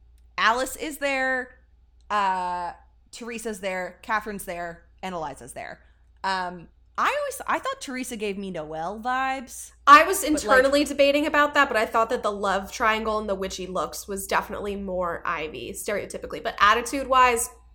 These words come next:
Speaker 2: it, more Noelle.
Speaker 1: Yeah, I, I just th-,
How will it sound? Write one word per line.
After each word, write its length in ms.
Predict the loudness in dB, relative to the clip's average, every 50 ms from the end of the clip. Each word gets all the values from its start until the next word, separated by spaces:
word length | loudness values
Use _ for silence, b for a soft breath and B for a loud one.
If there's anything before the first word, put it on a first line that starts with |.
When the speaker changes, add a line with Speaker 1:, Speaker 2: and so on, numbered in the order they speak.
| _ -20 -14 -10
Speaker 2:
it, 100 | -8 -6 -4
more 180 | -2 -2 -2
Noelle. 380 | 0 -2 -4 -4 -4 -6 -8 -14 -20 _ _ _ _ _ -20 -20 -20 _ _ _ -20 _ _ _ _ _
Speaker 1:
Yeah, 200 | -6 -4 -4 -4 -4 -4
I, 160 | -6 -8 -6 -4 -2
I 120 | -2 -2
just 200 | -2 -4 -12 -12
th-, 120 | -14 -16